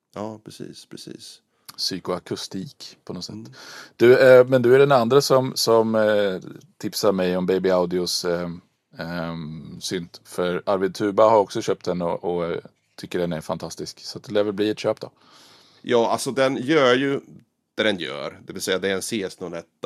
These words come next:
Speaker 1: men väldigt, väldigt trogen emulering. Eh, den har även en rolig krets där man kan se-,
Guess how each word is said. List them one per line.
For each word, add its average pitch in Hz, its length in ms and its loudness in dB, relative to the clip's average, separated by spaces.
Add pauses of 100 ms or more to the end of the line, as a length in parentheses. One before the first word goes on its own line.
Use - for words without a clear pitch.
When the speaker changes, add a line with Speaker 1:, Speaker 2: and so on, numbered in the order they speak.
(280)
Speaker 1:
men 95 200 -10
väldigt, 92 800 -12
väldigt 147 640 -8 (260)
trogen 98 460 -4
emulering. 95 800 -8 (500)
Eh, 98 220 -2 (180)
den 113 180 -4
har 139 140 0
även 113 280 2
en 113 80 2
rolig 107 340 -4
krets 117 360 -4
där 110 100 -4
man 101 160 -4
kan 101 220 -6
se-, 113 180 -8